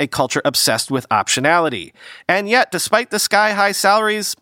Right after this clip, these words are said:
lucrative stock options and generous perks that are a feature of big tech, negativity towards work is pervasive across the app. Much of the conversation is similar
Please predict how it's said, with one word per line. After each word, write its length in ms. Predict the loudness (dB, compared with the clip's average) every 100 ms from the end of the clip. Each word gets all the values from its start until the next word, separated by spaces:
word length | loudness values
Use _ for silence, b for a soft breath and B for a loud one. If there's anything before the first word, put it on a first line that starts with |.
| _
lucrative 420 | -2 0 0 -2
stock 320 | 0 2 2 2
options 340 | 0 0 -4
and 140 | -4
generous 360 | 0 0 0 -4 -4
perks 440 | -2 -2 -2 -2
that 200 | 0 2
are 140 | 2 0
a 80 |
feature 300 | -2 -2 -2
of 140 | -2 0
big 180 | -4 0
tech, 240 | -2 -2 B B B -2
negativity 640 | 0 0 0 -2 0 -2
towards 280 | -2 -2 -2
work 280 | 0 0 0
is 140 | -2 -2
pervasive 580 | -2 0 -2 0 0
across 360 | -2 0 0 0
the 160 | -4 0
app. 260 | -2 -2 -12 B B B
Much 180 | -4 -2
of 80 | -2
the 80 | 0
conversation 640 | 0 0 0 0 0 -2
is 160 | 0 0
similar 400 | 0 2 0